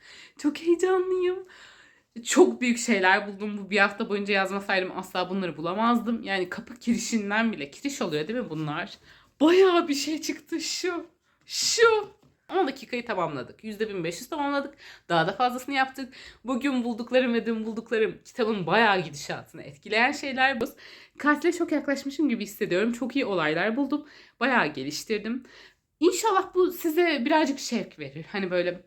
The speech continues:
her gün on dakika kitap okuyayım. Hadi bir on dakika daha, hadi bir on dakika daha. Hadi kitap yazayım, hadi resim çizeyim, hadi ya şu aktiviteyi yapayım. Yapmayı sevdiğim ama yapamadığım, bir rutine oturtamadığım şeyleri yapayım dediğiniz ne varsa yapabilirsiniz. Bunun ikinci partını da çekmek istiyorum.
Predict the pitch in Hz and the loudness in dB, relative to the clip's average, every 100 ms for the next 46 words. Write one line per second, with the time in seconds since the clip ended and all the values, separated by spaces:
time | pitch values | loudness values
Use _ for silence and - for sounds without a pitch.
0 | _ 233 175 147 175 196 175 185 196 190 | _ 0 0 -2 -4 -4 -6 -8 -8 -10
1 | - 175 156 196 220 208 202 208 175 - | -14 -16 -12 -4 -2 0 2 2 2 -4
2 | 151 151 208 202 214 196 160 143 143 135 | -4 0 0 0 0 0 0 -8 -8 -6
3 | 156 208 202 - 214 202 - 131 147 202 | -2 -2 -4 -2 -2 0 -6 -6 -8 -6
4 | 196 196 - 202 156 143 170 214 220 - | -2 -2 -2 -8 -6 -6 -4 -2 -2 -4
5 | - - 240 277 330 - - 240 233 247 | -18 -12 -4 2 4 2 0 -2 0 0
6 | 196 143 - 151 165 190 208 262 294 285 | 0 -2 -6 -10 -10 -10 2 2 4 4
7 | 302 - 262 240 233 247 - 226 233 196 | 4 4 0 0 0 -2 2 6 6 6
8 | - 226 226 170 151 139 143 - - - | 2 4 4 4 -2 -4 -8 -16 -20 -12
9 | 214 233 240 233 220 226 233 262 208 160 | 0 0 2 0 0 -2 -4 0 0 -2
10 | 175 240 233 233 208 - 226 196 170 190 | -2 -2 0 2 0 -2 -8 -8 -4 -4
11 | 190 190 196 233 226 208 - 226 220 208 | -4 -8 -4 -2 -2 -4 -8 -8 -6 -2
12 | 208 208 220 359 - - _ 220 240 277 | -2 -2 -4 -6 -6 -20 _ -4 -2 -2
13 | 226 254 247 247 202 - 226 214 190 180 | -4 -4 -4 0 -2 0 -4 -4 -8 -8
14 | 156 - - 202 302 | -8 -8 -6 -4 -4